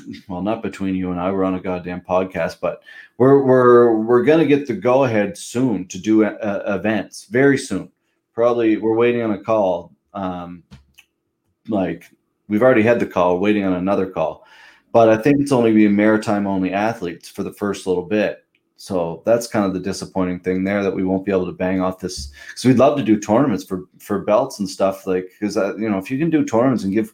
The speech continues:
guys or girls two, two fights and get them to that next level, you know, people who are on the cusp of making it to that next level, it's good for your brand too. But we'll see.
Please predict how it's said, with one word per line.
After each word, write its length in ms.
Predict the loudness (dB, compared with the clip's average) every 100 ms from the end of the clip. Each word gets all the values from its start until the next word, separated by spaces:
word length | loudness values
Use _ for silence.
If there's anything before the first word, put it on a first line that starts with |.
| _
guys 400 | 0 2 4 0
or 80 | -4
girls 400 | 0 2 2 0
two, 240 | -6 -6 -6
two 180 | -6 -6
fights 480 | 2 2 2 -4 -14 _ _ _
and 140 | -4 0
get 180 | 0 2
them 140 | 2
to 60 | 4
that 240 | 2 2
next 280 | -2 -4 0
level, 360 | 0 2 0
you 80 | 0
know, 200 | -2 -2
people 340 | -4 -10 -8 -2
who 120 | 0
are 320 | 2 0 0
on 160 | -2 -2
the 60 | -4
cusp 440 | -2 -2 -2 -6
of 120 | -6 -6 _ -10
making 320 | -8 -8 -10
it 100 | -8
to 100 | -6
that 220 | -6 -6 _
next 280 | -12 -10 -6
level, 160 | -4 -4
it's 120 | 0
good 200 | 0 0
for 60 | 0
your 140 | -4
brand 420 | -2 -2 -2 -4
too. 300 | -6 -8 -8 _ _ _ _ _ _ _
But 380 | -2 -2 -4 _ _ _ _ _ _ _ _ -6
we'll 120 | -4
see. 360 | -2 -4 -4